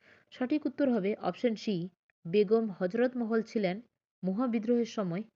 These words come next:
লখনৌর নেতা। পরবর্তী প্রশ্ন, আঠারোশো সাতান্ন সালের বিদ্রোহের শেষ মুঘল সম্রাট কে ছিলেন? অর্থাৎ মিহ-, মহাবিদ্রোহের শেষে মুঘল সম্রাট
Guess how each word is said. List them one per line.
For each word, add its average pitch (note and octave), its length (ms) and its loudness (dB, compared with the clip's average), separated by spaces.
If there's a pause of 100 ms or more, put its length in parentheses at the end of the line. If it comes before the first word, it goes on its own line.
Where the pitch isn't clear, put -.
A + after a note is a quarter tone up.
(160)
লখনৌর F#3 440 -2
নেতা। - 480 -6 (760)
পরবর্তী C#4+ 480 2
প্রশ্ন, E3+ 460 -4 (560)
আঠারোশো B3+ 480 0
সাতান্ন A#3 420 -4
সালের B3 360 -2
বিদ্রোহের F#3+ 600 0 (340)
শেষ - 460 -2 (220)
মুঘল F#3 460 2
সম্রাট B3 520 -2
কে F#3+ 140 -2
ছিলেন? E3+ 360 -10 (600)
অর্থাৎ A3+ 240 -2
মিহ-, G#3+ 400 2
মহাবিদ্রোহের A#3 920 2 (680)
শেষে A3+ 520 0 (560)
মুঘল G#3+ 300 4
সম্রাট G#3+ 540 -2